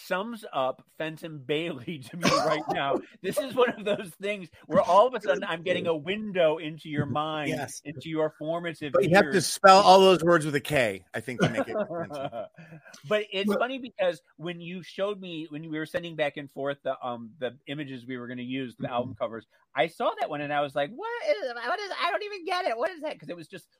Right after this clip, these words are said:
Speaker 1: one of the images, and now you've explained it to me, and I completely understand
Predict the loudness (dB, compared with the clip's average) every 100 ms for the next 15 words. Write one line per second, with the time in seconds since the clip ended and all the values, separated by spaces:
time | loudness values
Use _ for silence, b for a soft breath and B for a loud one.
0 | _ -12 -6 -4 -4 -8 -8 -6 -6 -8
1 | -10 -8 -10 -10 -14 -6 -4 -2 -4 -8
2 | _ -14 -14 -14 -10 -4 -4 -4 -10 -12
3 | -16 -12 -6 -6 -4 -10 -6 -8 -8 -10
4 | -10 -8 -10 -12 -8 -6 -4 -4 -6 -10